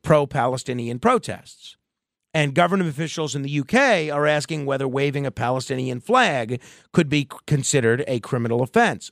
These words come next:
On Tuesday, a surgeon working at a hospital in Gaza said, uh, in a social media post that his family in the U K had been visited and harassed by British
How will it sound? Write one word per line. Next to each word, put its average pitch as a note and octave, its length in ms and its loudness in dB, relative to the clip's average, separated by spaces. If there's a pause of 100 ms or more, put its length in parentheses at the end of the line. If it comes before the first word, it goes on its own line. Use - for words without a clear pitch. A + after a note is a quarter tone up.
On C3+ 300 -4
Tuesday, A3+ 540 -2 (880)
a F#3+ 160 4
surgeon B3 640 2
working G3+ 420 4
at F3 100 4
a E3 100 2
hospital E3+ 540 0
in C#3 120 0
Gaza D3 580 2 (540)
said, E3 400 2
uh, C#3+ 280 0
in D#3 120 -2
a D3+ 40 0
social E3+ 360 2
media E3+ 260 0
post D3+ 340 0
that C3+ 120 0
his C3+ 160 0
family E3+ 460 2
in D3+ 60 2
the D3 60 0
U D3 160 0
K D3 280 2
had C3+ 140 0
been C3 200 -4
visited D3+ 600 2
and C3+ 220 -2
harassed C#3 760 0 (440)
by B2+ 600 2
British D3 720 2